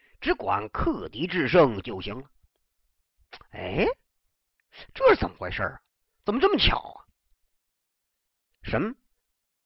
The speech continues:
什么事儿这么巧啊？这哪能这么巧呢？大卫不是让乌利亚带回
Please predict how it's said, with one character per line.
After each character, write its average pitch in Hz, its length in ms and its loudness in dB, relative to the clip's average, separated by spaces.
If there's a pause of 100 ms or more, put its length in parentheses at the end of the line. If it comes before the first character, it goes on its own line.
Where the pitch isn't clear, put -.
什 - 160 2
么 277 160 -2
事 - 120 2
儿 107 60 6
这 107 80 0
么 87 80 -8
巧 - 140 -4
啊？ - 260 -14 (1800)
这 330 80 -8
哪 113 300 4
能 143 220 4
这 392 120 8
么 370 80 6
巧 - 360 2
呢？ - 80 -16 (920)
大 208 160 6
卫 214 160 8
不 185 180 0
是 196 60 -2
让 190 160 6
乌 196 180 0
利 196 60 6
亚 165 140 6
带 170 240 2
回 160 240 0